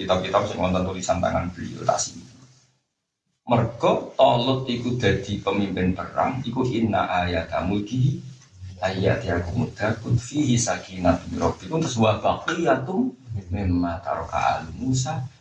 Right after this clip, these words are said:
wa Harun. Ternyata tabut sing digawa Talut itu tabut sing ana baqiyah iku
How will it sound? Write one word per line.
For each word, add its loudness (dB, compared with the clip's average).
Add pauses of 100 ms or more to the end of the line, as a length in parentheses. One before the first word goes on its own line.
(140)
wa 0
Harun. -4
Ternyata 2
tabut 0
sing 2
digawa 2
Talut 2
itu -6
tabut 0
sing 0
ana 6
baqiyah 4
iku 0